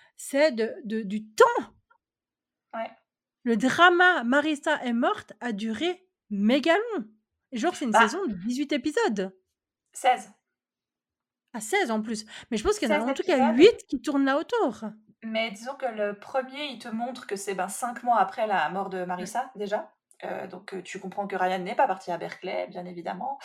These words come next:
Speaker 2: Euh, tout ça, tout ça. Et, euh, il a vraiment, bah, du mal, quoi. Forcément, il est dans un bar hyper crado à se faire cogner dessus pour de la thune. Euh, voilà. Et, euh, tu... moi, ce qui m'avait un peu,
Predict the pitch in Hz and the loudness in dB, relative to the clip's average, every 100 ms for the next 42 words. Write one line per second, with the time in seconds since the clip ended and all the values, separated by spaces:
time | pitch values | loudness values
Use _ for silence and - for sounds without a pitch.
0 | - - - - - - - - 208 196 | -16 -14 -16 -8 -2 -2 -4 -4 -4 4
1 | 233 277 302 214 202 190 175 175 170 170 | 6 8 6 2 0 2 0 0 -10 -14
2 | 165 165 _ _ _ - 214 196 180 185 | -16 -18 _ _ _ -10 4 6 6 4
3 | 202 196 180 170 160 156 170 220 262 247 | -4 -4 0 0 0 -6 4 4 4 0
4 | 180 180 180 - 175 196 220 180 175 170 | -6 -6 -10 -10 -4 -2 -2 -4 -6 -6
5 | 175 160 151 180 180 180 180 170 - - | -8 -8 4 8 8 6 4 -12 -12 -6
6 | 175 165 175 175 165 - - 190 175 175 | -4 -2 -2 -2 -2 -10 -4 -4 -4 -8
7 | - - 180 185 165 165 - 190 185 185 | -10 -10 -12 -8 -6 -8 -8 -8 -6 -6
8 | 170 151 - - - - - - _ 165 | -4 -6 -8 -20 -20 -20 -20 -20 _ 4
9 | 180 202 262 - - 214 202 175 160 160 | 10 10 10 4 2 4 6 4 2 -6
10 | - - 165 156 151 147 202 214 190 170 | -14 -16 -14 -16 -16 -6 -6 -4 0 2
11 | 165 185 185 226 202 180 | 4 2 0 -2 -2 -2